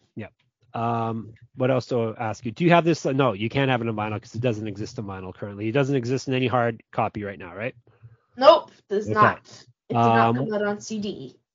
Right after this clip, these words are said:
Speaker 1: w-, we know what Patrick looked like at this period. This was
Speaker 2: Yep,
Speaker 1: his
Speaker 2: the beard.
Speaker 1: huge beard, huge white beard, grayish beard, huge long white grayish hair.
Speaker 2: I wouldn't say white. It's mostly gray.
Speaker 1: All right, fine. We'll, we'll, we'll give him the gray.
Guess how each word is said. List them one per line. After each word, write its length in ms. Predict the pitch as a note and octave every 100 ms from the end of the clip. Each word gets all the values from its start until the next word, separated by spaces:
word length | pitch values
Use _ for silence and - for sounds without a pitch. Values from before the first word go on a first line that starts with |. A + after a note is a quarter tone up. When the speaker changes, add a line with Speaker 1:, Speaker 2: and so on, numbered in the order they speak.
| _ - - -
Speaker 1:
w-, 180 | D3 D#3+
we 120 | D#3+
know 140 | F#3+
what 120 | G#3 -
Patrick 300 | F3+ F#3 D3+
looked 200 | D3 D3
like 160 | B2
at 60 | C3
this 140 | A2+
period. 360 | - A#2 G2+ A2 _ _ _ -
This 180 | B2 -
was 140 | B2
Speaker 2:
Yep, 200 | C#4 D4
Speaker 1:
his 100 | - - -
Speaker 2:
the 60 | B3
beard. 440 | A#3+ A#3+ A#3 A3+ - _ _ _ -
Speaker 1:
huge 400 | - D#3 D3 A#2+
beard, 320 | C#3 C3+ C3
huge 200 | D3 C#3
white 220 | C#3 C3
beard, 380 | B2 A#2+ A2+ A2 _
grayish 260 | B2+ A2+ A#2+
beard, 220 | A2+ G#2
huge 400 | C3+ B2 - -
long 400 | A#2 B2 B2+ A#2
white 300 | A#2 A2 -
grayish 320 | B2+ G#2+ -
hair. 340 | - F2+ - _ _ -
Speaker 2:
I 100 | C#4+
wouldn't 260 | E4 F#4 F4
say 300 | D#4+ C#4 A#3+
white. 340 | A3 G3+ F#3+
It's 260 | - A#3+ -
mostly 640 | C4 B3+ - A3+ G3 G#3+ - -
gray. 460 | A3 A3+ C4+ C4+ - _ _
Speaker 1:
All 80 | A#2
right, 120 | A#2
fine. 240 | - G#2 F#2 -
We'll, 420 | A2 G#2+ - -
we'll, 200 | B2+ A#2+ -
we'll 100 | A#2
give 160 | C3
him 80 | A#2+
the 80 | A2
gray. 240 | G#2+ E2+